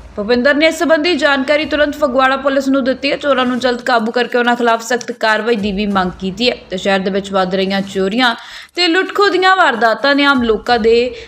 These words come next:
ਮਨਾਂ ਦੇ ਵਿੱਚ ਡਰ ਦਾ ਮਾਹੌਲ ਪੈਦਾ ਕਰ ਦਿੱਤਾ ਹੈ।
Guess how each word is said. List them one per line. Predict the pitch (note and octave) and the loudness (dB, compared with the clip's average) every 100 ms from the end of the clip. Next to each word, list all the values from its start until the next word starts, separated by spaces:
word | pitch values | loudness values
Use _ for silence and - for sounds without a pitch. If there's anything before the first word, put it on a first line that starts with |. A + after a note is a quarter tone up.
| - | -8
ਮਨਾਂ | A3+ A#3+ D4+ E4+ F4+ | 0 2 4 4 2
ਦੇ | |
ਵਿੱਚ | D4+ D#4 | 0 -2
ਡਰ | B3 C4 | 0 0
ਦਾ | A3 C4 | 2 0
ਮਾਹੌਲ | A#3 A3 A3+ | 0 0 0
ਪੈਦਾ | A3+ A3+ F#3 F#3+ | 2 0 0 0
ਕਰ | F#3+ F#3 | 0 0
ਦਿੱਤਾ | F3 F#3 | -2 -2
ਹੈ। | B3 | -2